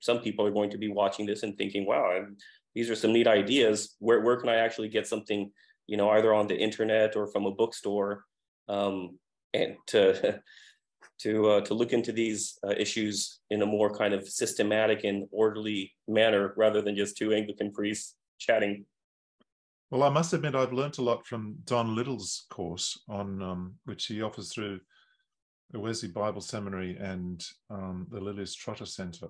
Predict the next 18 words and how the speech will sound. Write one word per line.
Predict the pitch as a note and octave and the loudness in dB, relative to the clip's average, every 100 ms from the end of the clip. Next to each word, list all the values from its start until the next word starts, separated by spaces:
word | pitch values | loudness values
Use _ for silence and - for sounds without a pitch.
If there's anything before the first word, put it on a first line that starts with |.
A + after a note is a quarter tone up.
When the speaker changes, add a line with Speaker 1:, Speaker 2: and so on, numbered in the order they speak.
| - | -12
Speaker 2:
on | G#2 F#2+ F#2 F2+ _ _ _ _ | -10 -8 -10 -14 _ _ _ _
discipleship | - - A#2 A2 F#2+ - - | -12 -6 -6 -6 -8 -10 -10
and | G2+ | -12
church | - G#2 - | -10 -10 -12
planting | - G2 F2 F#2 F#2 | -10 -10 -10 -12 -12
in, | G2+ F#2 F2+ - - | -12 -10 -10 -14 -16
in | G2 | -12
Muslim | G#2+ G2+ G2 | -12 -12 -14
contexts. | - F2 - - - - _ _ _ _ _ - | -14 -14 -14 -14 -14 -20 _ _ _ _ _ -10
Um, | A#2 A#2+ - | -8 -8 -14
this | - A#2+ G3+ - | -18 -10 -8 -8
course | - D#3 C#3+ - | -4 -4 -4 -6
that | - B2 | -6 -2
I'm | A#2+ A2+ | -2 -2
teaching | - B2 - G#2+ | -6 -6 -6 -6
is | G2+ F#2+ | -8 -8
at, | G2+ - | -10 -10
at | A#2+ | -14